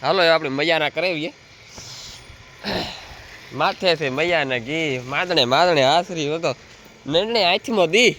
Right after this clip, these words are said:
કાંઈ સરસી? કામ કરો.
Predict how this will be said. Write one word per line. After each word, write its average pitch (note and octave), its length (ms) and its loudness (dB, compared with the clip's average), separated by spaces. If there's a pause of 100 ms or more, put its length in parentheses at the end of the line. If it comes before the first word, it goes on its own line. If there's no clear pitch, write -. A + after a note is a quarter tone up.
(340)
કાંઈ G#3+ 160 -2
સરસી? B3 380 -4 (4000)
કામ F3+ 200 4
કરો. C3 200 0